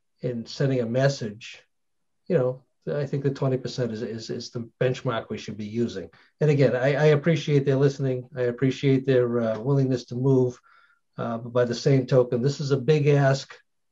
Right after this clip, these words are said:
of us from them, you know, to make up for the lack of due diligence that they had done on the property. And, uh, we're willing to assist them in making up for the shortfall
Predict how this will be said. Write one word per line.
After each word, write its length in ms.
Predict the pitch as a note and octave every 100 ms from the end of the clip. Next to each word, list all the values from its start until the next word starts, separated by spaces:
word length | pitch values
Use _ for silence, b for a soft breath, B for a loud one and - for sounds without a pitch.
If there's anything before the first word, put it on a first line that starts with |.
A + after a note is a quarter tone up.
| _ _ -
of 280 | E3 E3 C3
us 420 | A#2 A#2 - - _ _
from 540 | _ - D3 C3+ C3
them, 340 | A#2+ G2+ D#2+ - _ _ _ _ _ _ _ _ _ _
you 80 | A#2+
know, 160 | G#2+ -
to 100 | -
make 300 | A#2 C3 C3+
up 240 | C3 B2 -
for 560 | - A#2+ A#2 A2 - _ _ _ _ _ _ _ _
the 60 |
lack 280 | A#2 A#2+ B2+
of 120 | A2
due 120 | C3+ A#2+
diligence 640 | C3 A#2 A2+ G2+ G#2 -
that 140 | B2
they 140 | A2+ G#2
had 240 | B2 G#2
done 320 | B2+ G#2+ G#2+ - b b b -
on 120 | A2+
the 60 | F#2+
property. 640 | - C#3 B2+ G#2+ G2 G2+ b b b b _ C#3+
And, 320 | A#2+ A2 A2+
uh, 220 | A2 G#2+ - _ _ _ _
we're 160 | C#3+ C#3+
willing 300 | C#3+ C#3+ C#3
to 320 | C3+ B2 A#2+ _ _ _ _ _ _
assist 500 | C#3 - G3+ G3 -
them 380 | D3+ C3+ B2+ C#3
in 220 | D3 B2
making 360 | C3+ C#3 C#3 C3+
up 140 | B2
for 140 | - B2
the 80 | A#2+
shortfall 840 | - D#3 D#3+ - B2+ A#2 A#2+